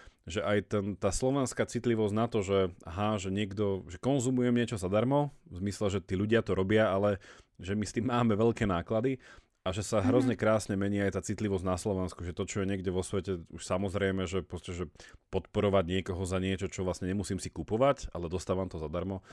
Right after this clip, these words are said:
Speaker 1: tak aj na Slovensku sa to mení a je úplne krásne vidieť, že aj naši poslucháči v tomto sú,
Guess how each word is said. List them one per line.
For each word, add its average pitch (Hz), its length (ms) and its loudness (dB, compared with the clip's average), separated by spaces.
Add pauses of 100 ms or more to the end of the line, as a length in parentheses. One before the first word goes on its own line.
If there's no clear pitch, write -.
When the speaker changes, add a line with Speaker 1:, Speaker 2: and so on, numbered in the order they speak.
(340)
Speaker 1:
tak 95 120 0
aj 95 80 0
na 117 80 2
Slovensku 113 440 -4
sa 113 120 0
to - 120 -4
mení 98 400 2 (120)
a 87 240 0
je 87 120 -4
úplne 85 640 -4
krásne 90 400 -2
vidieť, 82 280 -4
že 85 160 -4
aj 82 80 -2
naši 87 240 -4
poslucháči 87 640 -4
v - 120 -14
tomto 82 240 -6
sú, 82 280 -6